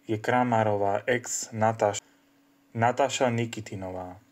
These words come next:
Len nedávno sa v rodine tešili z malého prírastku. Posledný syn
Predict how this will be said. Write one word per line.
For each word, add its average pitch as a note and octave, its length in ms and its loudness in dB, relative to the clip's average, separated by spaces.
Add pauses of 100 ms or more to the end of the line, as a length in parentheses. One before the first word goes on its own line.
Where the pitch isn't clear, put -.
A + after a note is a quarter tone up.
(640)
Len A#2 160 6
nedávno A#2 560 2
sa A2 240 -4
v G#2+ 160 2
rodine G#2+ 320 -2
tešili A2+ 560 -4
z G2+ 80 -10
malého A2+ 480 2
prírastku. G#2 720 -4 (640)
Posledný D3 560 2
syn B2+ 400 -4